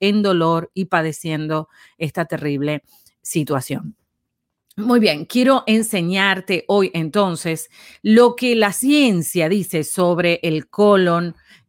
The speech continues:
irritable, sobre el síndrome del intestino irritable. Y es importante que, eh, también busques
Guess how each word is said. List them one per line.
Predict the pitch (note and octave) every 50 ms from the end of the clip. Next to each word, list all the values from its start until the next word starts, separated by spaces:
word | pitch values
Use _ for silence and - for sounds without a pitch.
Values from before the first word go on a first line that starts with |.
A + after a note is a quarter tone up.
| _
irritable, | - A#3+ A3+ A3 G3+ G3+ G#3 F#3+ - - A#3+ G#3+ G3 F#3 E3+ D#3+ D#3 D3+ D3+ D3+
sobre | - - - F#3+ F#3 F3+ F#3 F3+
el | F3+ F3 E3+
síndrome | - - - - B3+ C#4+ C#4+ C4+ B3 A3 F#3+ F3+ F3 E3 D3 F3+ F3 E3 E3+ E3 D#3+ D#3+ E3
del | E3 D#3+ F#3 F#3 F#3 F#3 -
intestino | A#3 A#3 A#3+ A#3+ A#3 A#3+ A#3 A3+ - - A#3 G#3 F3+ E3+ D#3+ D#3+ F3 F#3 - _ -
irritable. | A#3+ A#3 A3 G#3+ A3 G3 - - D#3 C#3+ C3+ B2+ C3+ C#3+ C#3+ C#3+ - _ _ _ _ _ _ _ _ _ _ _ _ _ - _ _ _ _ _ _ _ _ - - - _ _
Y | - C4 C4 C4 B3 - _
es | - A3+ A#3+ A#3+ - -
importante | - B3+ B3+ A#3 B3 B3+ A3+ - - G#3 F#3+ F3+ F3+ E3+ G#3 G#3+ G#3+ _
que, | - G#3+ G3+ F#3+ F#3+ G3 G3+ - _ _ _ _ _ _ _ - - -
eh, | F#3+
también | F#3 - E3+ E3+ F3+ G3 G#3+ A3+
busques | G#3+ F4+ F#4 - - _ - F#3 F3 E3+ F3 F#3+ F#3 - -